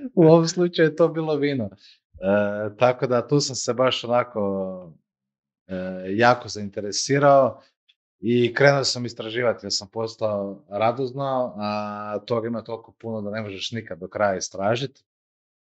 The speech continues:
Ali u svakom slučaju, e, sam kroz vina došao i do viskija, i do džina, i do rakija sada, e, rumova, šta god. Uglavnom, poanta je da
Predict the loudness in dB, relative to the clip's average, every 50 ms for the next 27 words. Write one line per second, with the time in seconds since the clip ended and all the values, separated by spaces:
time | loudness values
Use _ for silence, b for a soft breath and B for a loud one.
0 | _ _ -20 -20 _ _ -2 0 2 2 2 2 2 2 0 0 -2 -12 -8 -6
1 | -6 -6 -4 -2 -2 -2 -2 -2 -6 -10 -12 -14 _ _ _ _ _ _ _ _
2 | _ _ -8 -4 -2 0 0 0 0 -2 -4 -4 -4 -4 -6 -8 -10 -12 -14 -12
3 | -8 -6 -6 -6 -4 -4 -4 -4 -4 -4 -6 -8 -8 -8 -8 -8 -8 -10 -12 -12
4 | -14 -14 -14 -14 -14 -14 -16 -18 -18 -16 -10 -4 -2 -2 -2 -2 -4 -2 0 2
5 | 4 4 4 2 -2 -4 -8 -10 -16 -18 -18 -14 -12 -12 -10 -10 -10 -10 -10 -8
6 | -10 -10 -10 -12 -14 -16 -18 -18 -20 -18 -14 -10 -8 -8 -8 -8 -10 -10 -8 -6
7 | -6 -6 -8 -8 -8 -8 -8 -8 -8 -10 -12 -14 -16 -20 -20 _ _ _ _ _
8 | _ _ _ _ _ -14 -10 -8 -8 -6 -6 -2 -2 -2 -2 -2 -4 -4 -2 -2
9 | -2 -2 -2 -4 -6 -8 -10 -12 -14 -16 -16 -16 -14 -14 -12 -8 -4 -4 -4 -4
10 | -4 -6 -6 -8 -12 -20 -20 -20 -18 -12 -4 2 4 4 4 4 2 0 2 2
11 | 2 2 2 0 -2 0 0 0 0 0 -2 -2 0 -2 -2 -4 -4 -8